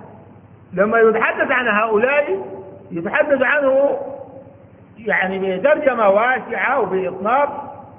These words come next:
وينظر كل ما كان في حياة هذا الشخص،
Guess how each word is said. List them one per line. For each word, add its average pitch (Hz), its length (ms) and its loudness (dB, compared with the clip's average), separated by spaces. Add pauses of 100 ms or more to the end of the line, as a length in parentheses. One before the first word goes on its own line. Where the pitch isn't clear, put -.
(280)
وينظر 240 960 4
كل 311 460 2
ما 254 180 0
كان 269 480 0 (720)
في 202 120 -2
حياة 233 580 0
هذا 208 140 0
الشخص، - 380 -2